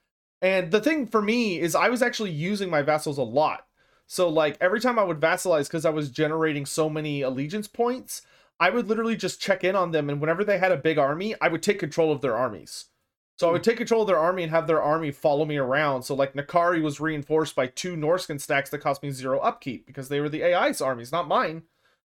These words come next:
Speaker 2: Hmm.
Speaker 1: And I was also running around, like, or I was using them, like, um, I would have, like, a faction I wanted to trade a settlement with. So I would take over one of my vassals,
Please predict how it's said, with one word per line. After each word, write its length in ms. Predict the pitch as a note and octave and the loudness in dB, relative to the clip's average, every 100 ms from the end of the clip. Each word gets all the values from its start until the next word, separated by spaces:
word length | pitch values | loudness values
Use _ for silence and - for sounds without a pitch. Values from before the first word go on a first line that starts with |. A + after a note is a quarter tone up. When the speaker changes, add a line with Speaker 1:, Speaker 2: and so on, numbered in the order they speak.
| _ _ | _ _
Speaker 2:
Hmm. 160 | F#3 E3 | -8 -2
Speaker 1:
And 560 | E3 D#3 D3+ D3 C#3+ - - | 2 2 2 -2 -6 -10 -2
I 140 | E3 | 0
was 180 | D#3+ E3 | 0 2
also 640 | F3 F#3 - F#3 F3 E3+ | 2 2 0 2 2 2
running 260 | D#3+ E3+ E3 | 0 0 0
around, 680 | D#3+ D#3+ D#3+ D#3 D#3 D3 - | 0 0 0 -2 -4 -10 -4
like, 180 | F3 D#3+ | -2 2
or 140 | F#3 F#3 | 4 4
I 80 | F#3+ | 2
was 200 | F3+ D#3 | 0 0
using 360 | A3 A#3+ G#3 | 0 0 0
them, 420 | F#3 E3+ D#3+ D#3 D3+ _ _ _ _ | 2 0 0 -6 -12 _ _ _ _
like, 280 | D#3 D#3 D#3 D#3+ D3 - | 0 0 -4 -14 -10 0
um, 560 | F3 D#3 D3 C#3 C#3 - | 4 4 4 0 -4 0
I 80 | E3+ | 0
would 120 | F#3+ | 2
have, 140 | F#3 F#3 | 2 0
like, 120 | F#3 | -2
a 40 | |
faction 400 | D3+ E3+ F3 - | 0 2 0 -2
I 80 | E3+ | -2
wanted 240 | D3+ D#3 C#3+ | 0 -2 -6
to 60 | |
trade 320 | - F3+ E3 | -4 0 0
a 40 | C#3 | 0
settlement 440 | - F3+ C#3+ C3 | 2 2 0 -4
with. 280 | B2+ B2 - _ _ _ | -2 -2 -2 _ _ _
So 120 | - | 0
I 40 | E3 | 2
would 180 | D#3+ D3+ | 0 -2
take 240 | G3 G3 | -2 2
over 220 | G3+ F#3+ | 2 2
one 200 | E3 D#3+ | 0 2
of 160 | E3+ D3 | 0 0
my 360 | D3 C#3+ C#3 C3 | 0 2 2 0
vassals, 840 | C#3 F3+ B3 D3 A#2+ B2 A#2+ | 0 2 2 0 0 -2 -8